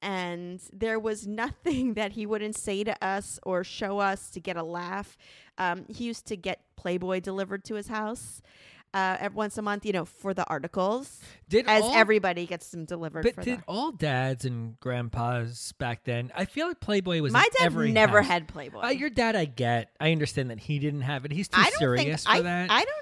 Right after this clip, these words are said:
Speaker 1: know. That, we could do a poll about that. Did your household have Playboy growing up? But
Speaker 2: There was Playboy in my dad's room.
Speaker 1: Oh, really?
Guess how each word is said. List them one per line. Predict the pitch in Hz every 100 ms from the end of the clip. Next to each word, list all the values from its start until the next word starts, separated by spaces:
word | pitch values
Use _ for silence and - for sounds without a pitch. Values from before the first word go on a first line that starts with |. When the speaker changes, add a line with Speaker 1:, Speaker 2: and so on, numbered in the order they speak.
| 539 571 679
Speaker 1:
know. | 427
That, | 208 214 233
we |
could | 262 359
do | 370
a |
poll | 269 - 277 427
about | 240 175 175
that. | 180 180
Did | 214
your | 185 202 190 _ _ -
household | - 196 185 - 175
have | 185 170
Playboy | - 170 170 170 175
growing | 170 175 175 170
up? | 180
But | 202 - - -
Speaker 2:
There | - 311
was | 370
Playboy | - 143 123 117
in | 110
my | 107
dad's | 101 104 95 90 -
room. | 107 104 196
Speaker 1:
Oh, | 381
really? | 226 202 277